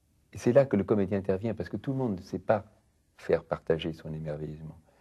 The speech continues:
Il faut que, il faut qu'il sache, en tant que comédien, nous faire partager son é-, son émerveillement, que,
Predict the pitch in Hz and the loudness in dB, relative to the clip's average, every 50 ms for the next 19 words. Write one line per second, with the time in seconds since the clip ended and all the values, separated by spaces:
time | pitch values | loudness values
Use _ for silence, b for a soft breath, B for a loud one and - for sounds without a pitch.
0 | b b b b b b - - - - 110 107 - 107 92 92 B B B B | b b b b b b -12 -12 -4 -4 -4 0 0 0 0 0 B B B B
1 | B B _ - 90 85 110 101 - - 98 92 - - - 123 110 - - - | B B _ -8 -4 -4 -4 -4 -4 -4 -6 -8 -4 4 6 6 6 6 0 -10
2 | - - _ b b b b b b _ - _ - 98 85 - - 90 87 95 | -20 -20 _ b b b b b b _ -20 _ -10 -10 -2 0 0 0 0 -2
3 | 87 - 90 85 92 98 98 95 85 - 87 85 - _ _ - 92 - - 90 | -2 -2 -2 -2 0 -2 -4 -4 -4 -6 -6 -8 -8 _ _ 0 0 2 4 2
4 | 87 82 92 98 90 - - 87 82 82 82 82 80 - - 85 82 82 82 80 | 2 2 0 -4 -4 -4 -8 -8 -8 -8 -8 -10 -12 -10 -8 -6 -6 -6 -6 -6
5 | 80 82 80 80 82 82 80 - - 85 | -6 -6 -8 -8 -8 -10 -6 -4 -6 -6